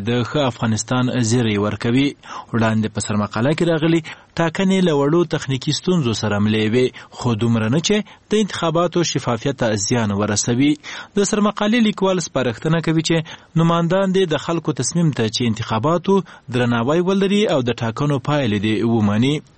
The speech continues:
د مسیر خپلواکې ورځپاڼې د سرمقالې نمایندې په ټاکنو کې د خلکو کم ګډون لاملونه او پر مشروعیت یې اغیز. وړاندې په سرمقاله کې یادونه سوې، که څه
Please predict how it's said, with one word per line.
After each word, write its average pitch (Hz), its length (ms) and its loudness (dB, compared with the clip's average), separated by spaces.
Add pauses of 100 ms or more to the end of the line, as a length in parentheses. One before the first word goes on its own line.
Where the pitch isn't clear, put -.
(240)
د 180 160 4
مسیر 185 320 0
خپلواکې 175 500 0
ورځپاڼې 160 460 0
د 151 100 2
سرمقالې 143 540 0 (100)
نمایندې 156 360 2 (300)
په 196 140 -2
ټاکنو 202 340 2
کې 185 180 0
د 147 120 -2
خلکو 165 280 0 (100)
کم 175 260 2
ګډون 107 340 2
لاملونه 117 480 2 (220)
او 113 200 0
پر 110 220 0
مشروعیت 120 640 -2
یې 104 100 0 (200)
اغیز. 107 300 0 (360)
وړاندې 123 380 0
په 113 120 -2
سرمقاله 113 500 0
کې 120 140 -4
یادونه 139 420 2
سوې، 185 240 2 (300)
که 208 100 2
څه 202 100 -4